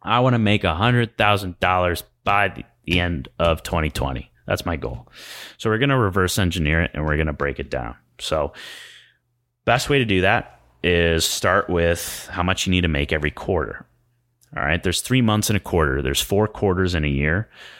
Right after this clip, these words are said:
Um, quarter one, quarter two, quarter three, quarter four. All right. First quarter, first three months of the year, you have to make twenty-five grand.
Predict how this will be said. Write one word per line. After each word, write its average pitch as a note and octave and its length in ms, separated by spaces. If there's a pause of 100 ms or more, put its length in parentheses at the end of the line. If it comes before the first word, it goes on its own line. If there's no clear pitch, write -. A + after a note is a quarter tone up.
(320)
Um, D2 380
quarter E2+ 280
one, F2 240
quarter G#2 240
two, F2 200
quarter E2+ 220
three, D2 240
quarter D2 260
four. - 380 (760)
All - 60
right. - 160 (720)
First - 320
quarter, G2+ 600
first - 340
three G2+ 160
months F2 400
of F#2 60
the E2+ 80
year, D2+ 400 (180)
you F#2+ 120
have F2+ 100
to A2 100
make F2 160
twenty-five D#2 540
grand. E2+ 400